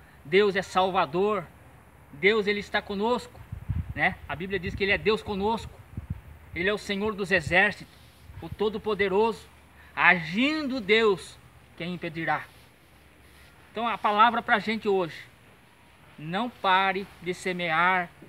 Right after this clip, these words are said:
mesmo em meio às dificuldades, né? A gente tem muito desafio na vida. E hoje eu estou aqui no meio dessa horta, aqui na base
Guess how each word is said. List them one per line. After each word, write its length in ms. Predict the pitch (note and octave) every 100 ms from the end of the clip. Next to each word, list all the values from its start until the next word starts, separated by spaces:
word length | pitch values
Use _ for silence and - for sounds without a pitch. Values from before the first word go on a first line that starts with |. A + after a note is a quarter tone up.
| -
mesmo 640 | D#3 D#3+ F#3 G3+ F3+ G3 G3+
em 160 | F#3 F#3
meio 420 | E3 F3 F#3+ F3+
às 220 | E3+ F3
dificuldades, 960 | D3 F3+ G3 - G3+ G#3 G#3 - - - - - - - - - - -
né? 200 | A2+ B2 - - -
A 120 | -
gente 240 | - G#3 G3
tem 160 | A3 G#3+
muito 320 | A3+ B3+ B3
desafio 560 | A3 G3+ G#3 - C4
na 100 | A3+
vida. 300 | D#3 D3 B2 A#2 - - - - - - -
E 120 | D3
hoje 240 | F3+ A3+ G#3+
eu 60 |
estou 180 | G3+ A3
aqui 160 | G3 A3
no 80 |
meio 220 | G#3 A3 G#3
dessa 260 | G#3 G#3
horta, 400 | F3+ G#3 A#3 - - - - - - - - -
aqui 220 | B2+ F#3+
na 140 | F#3+
base 440 | D3+ F#3 G#3+ F3